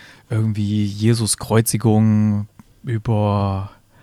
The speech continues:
irgendwelche Erfindungen oder irgendwas, was da gemacht wurde oder keine Ahnung,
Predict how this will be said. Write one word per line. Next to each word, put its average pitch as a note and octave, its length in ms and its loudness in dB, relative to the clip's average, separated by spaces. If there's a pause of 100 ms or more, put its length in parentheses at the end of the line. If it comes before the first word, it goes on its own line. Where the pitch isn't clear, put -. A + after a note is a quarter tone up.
(500)
irgendwelche C#3 380 4
Erfindungen A#2 1300 6
oder A2 280 4
irgendwas, A2+ 360 0
was A2+ 160 -2
da A2+ 80 2
gemacht G#2 360 0
wurde A2 380 0
oder A2 440 0
keine G2+ 300 -6
Ahnung, G2+ 380 -4